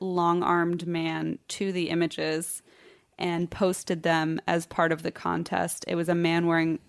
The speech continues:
um, a black suit, and he supplemented the submission of his photos with actual text,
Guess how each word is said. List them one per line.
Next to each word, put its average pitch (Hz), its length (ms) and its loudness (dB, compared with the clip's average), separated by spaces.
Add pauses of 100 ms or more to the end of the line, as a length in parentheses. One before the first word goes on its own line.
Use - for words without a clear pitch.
um, 165 380 0 (260)
a 170 160 0
black 175 580 0
suit, - 520 -2 (600)
and 185 440 4 (440)
he 190 520 -2
supplemented 202 800 2
the 180 140 2 (460)
submission 185 460 2
of 165 80 2
his 170 140 -2
photos 240 680 4
with 180 240 2
actual 170 420 -2
text, - 600 -4